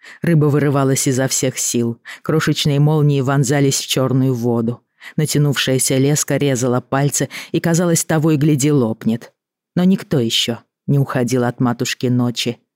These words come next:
Рывок, и рыба затихла. Еще взмах. У новой рыбины оказалось человеческое лицо, женщины с длинными черными волосами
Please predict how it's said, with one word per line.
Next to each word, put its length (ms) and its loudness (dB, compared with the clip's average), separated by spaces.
Рывок, 580 -4
и 80 2
рыба 260 2
затихла. 760 -6
Еще 360 -4
взмах. 520 -6
У 80 2
новой 260 2
рыбины 320 4
оказалось 540 0
человеческое 800 0
лицо, 440 0
женщины 680 0
с 120 -4
длинными 360 2
черными 460 0
волосами 640 0